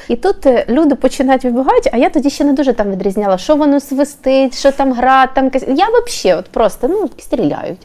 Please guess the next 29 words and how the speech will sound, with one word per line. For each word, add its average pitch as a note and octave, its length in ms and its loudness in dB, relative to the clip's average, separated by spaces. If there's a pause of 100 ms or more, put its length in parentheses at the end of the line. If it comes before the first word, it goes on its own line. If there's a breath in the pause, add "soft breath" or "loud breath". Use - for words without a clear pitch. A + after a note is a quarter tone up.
(140)
І C#4 100 2
я E4 120 4
пам'ятаю, D#4 500 2
що C#4+ 200 -2
вибігає C#4 480 2
якийсь C4 280 0
дядько C4 400 0
і A#3+ 80 4
каже: A3+ 300 0
«Та B3+ 160 0
ви D4 120 2
що, D#4+ 300 0
ну, A#3+ 160 0
там A#3 180 -2
матюча C4 440 0
нас A3+ 200 0
покриває, B3+ 480 2
ви A#3 200 2
вообще A3+ 340 -2
больні, B3 360 0
чи A3+ 100 -6
що, A#3+ 160 -6
ми A#3+ 100 -4
край C4 180 0
села A#3+ 280 0
стоїмо, F3 340 -4
це G3 140 -4
отак G3 200 -4
остання G#3+ 380 -6